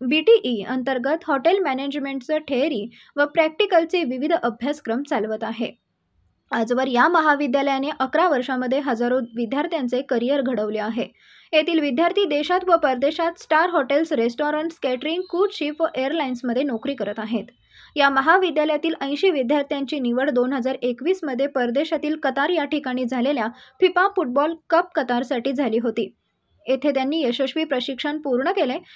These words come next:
त्यांनी केलेल्या कामगिरीच्या जोरावर यावर्षी डिसेंबरमध्ये होणाऱ्या फिफा फुटबॉल वर्ल्ड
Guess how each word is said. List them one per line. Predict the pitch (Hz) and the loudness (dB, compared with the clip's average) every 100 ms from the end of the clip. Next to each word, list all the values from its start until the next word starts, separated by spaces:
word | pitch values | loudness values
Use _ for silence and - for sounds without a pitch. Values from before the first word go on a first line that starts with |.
| - - | -6 2
त्यांनी | 339 415 | 2 2
केलेल्या | 427 330 320 359 | 2 2 2 2
कामगिरीच्या | 370 262 269 330 330 311 | 2 0 0 -2 -2 0
जोरावर | 254 233 269 247 190 | 2 2 2 0 0
यावर्षी | 240 233 247 254 | 2 2 0 -2
डिसेंबरमध्ये | 294 247 311 370 415 330 294 | -2 -2 0 0 2 2 0
होणाऱ्या | 302 262 254 285 302 | 0 -2 -2 -4 -4
फिफा | 277 269 302 | -2 -2 -2
फुटबॉल | 269 226 269 311 | -4 0 0 0
वर्ल्ड | 233 247 | 0 -2